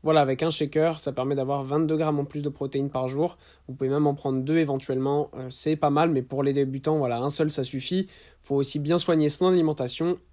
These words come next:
et son entraînement. Puis, on retrouve la protéine whey de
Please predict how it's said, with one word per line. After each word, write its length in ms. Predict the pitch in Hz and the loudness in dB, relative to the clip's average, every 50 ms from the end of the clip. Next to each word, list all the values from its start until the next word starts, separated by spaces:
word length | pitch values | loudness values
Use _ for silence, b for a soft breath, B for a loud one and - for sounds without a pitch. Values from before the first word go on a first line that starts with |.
| _ - | _ -2
et 80 | 214 226 | 0 0
son 240 | 208 226 202 190 | 2 2 2 2
entraînement. 400 | 185 175 - 160 143 123 117 127 151 - _ _ _ _ _ _ _ _ _ - _ _ _ _ _ _ _ _ _ _ _ _ _ _ b b b b b b b b b b b b b _ | 2 0 -2 -2 -4 -4 -4 -8 -10 -14 _ _ _ _ _ _ _ _ _ -20 _ _ _ _ _ _ _ _ _ _ _ _ _ _ b b b b b b b b b b b b b _
Puis, 320 | - 185 196 214 208 202 - - | -2 0 2 2 2 0 -2 0
on 120 | 185 185 | 2 2
retrouve 540 | 190 185 190 180 - - 190 196 190 175 170 | 4 4 2 2 0 0 0 0 0 2 2
la 220 | 156 151 156 170 170 | 2 4 6 4 4
protéine 420 | 160 - 180 165 175 170 165 165 | 4 2 0 2 2 2 2 4
whey 360 | 160 160 160 170 170 170 143 | 4 4 4 4 4 2 0
de 300 | 147 143 151 160 165 - | 0 -2 -2 -2 -2 -2